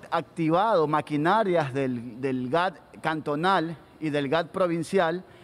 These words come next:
para de esa manera realizar trabajos en el retiro del material arrastrado por la creciente del río. El servicio de agua potable se encuentra suspendido, pero estamos dando un abastecimiento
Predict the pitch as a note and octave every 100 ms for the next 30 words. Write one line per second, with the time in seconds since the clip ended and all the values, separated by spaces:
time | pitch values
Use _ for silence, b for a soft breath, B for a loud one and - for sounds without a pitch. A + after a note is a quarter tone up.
0 | B B B - E3+ E3+ F#3 F#3+ G#3+ F#3+
1 | F#3+ G3+ G#3 G#3 E3+ E3+ E3 D3+ F#3 F#3
2 | - F#3+ F#3 F#3+ F#3 G#3+ G#3 - - -
3 | - F3 F3+ E3+ D#3+ D#3+ - G#3+ A3+ B3
4 | G3 F3 E3 D#3+ - D#3 D#3+ G#3 A3 G3
5 | D#3 - F3 G#3+ A3+ G3 E3 D#3 D#3 D3+
6 | C#3 E3 E3+ E3 D#3 C#3+ C3+ D3 G2+ -
7 | - B B B B - - D3+ F3 D#3+
8 | F#3+ G#3 G#3+ G3+ F3+ F#3 G3 F3+ G3 G3
9 | G3 F#3 E3 F3+ F#3 - F3+ E3+ E3 D#3+
10 | F3 D3 E3 - - - - - - -
11 | D#3 C#3 F3 F3+ G3 E3 F#3 F#3 F#3 G3
12 | G3+ F3 E3+ C#3+ D3 D#3 G#3 F#3+ F#3